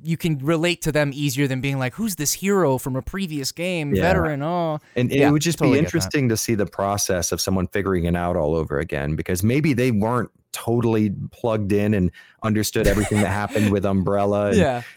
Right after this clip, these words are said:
Speaker 2: they didn't hear, "Oh, you gotta shoot him in the head," or what, you know, whatever. Uh, so
Speaker 1: I mean,
Speaker 2: we're
Speaker 1: they
Speaker 2: back
Speaker 1: can't be
Speaker 2: to
Speaker 1: worse than, oh, I'm so sorry. Go ahead.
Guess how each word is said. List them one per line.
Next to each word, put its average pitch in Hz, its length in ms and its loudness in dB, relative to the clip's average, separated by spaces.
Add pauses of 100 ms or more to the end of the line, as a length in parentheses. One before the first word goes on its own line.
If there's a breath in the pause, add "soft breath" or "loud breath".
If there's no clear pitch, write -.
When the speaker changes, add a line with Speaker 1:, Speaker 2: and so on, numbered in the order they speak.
Speaker 2:
they 120 100 2
didn't 123 240 2
hear, 113 400 2
"Oh, 113 140 0
you 107 100 2
gotta 104 160 0
shoot 107 220 0
him 101 80 2
in 101 80 4
the 95 80 2
head," 101 260 0
or 98 80 2
what, 117 180 2
you 143 120 2
know, 135 100 2
whatever. 113 420 2 (320 loud breath)
Uh, 101 220 0
so 107 240 0 (100)
Speaker 1:
I 170 60 0
mean, 160 580 0
Speaker 2:
we're 131 200 0
Speaker 1:
they 170 140 2
Speaker 2:
back - 80 0
Speaker 1:
can't 180 140 0
be 185 80 0
Speaker 2:
to 160 60 2
Speaker 1:
worse 151 360 0
than, 117 500 -4 (260)
oh, 170 80 0
I'm 165 80 2
so - 80 0
sorry. 147 180 0
Go 113 60 -4
ahead. 214 140 -2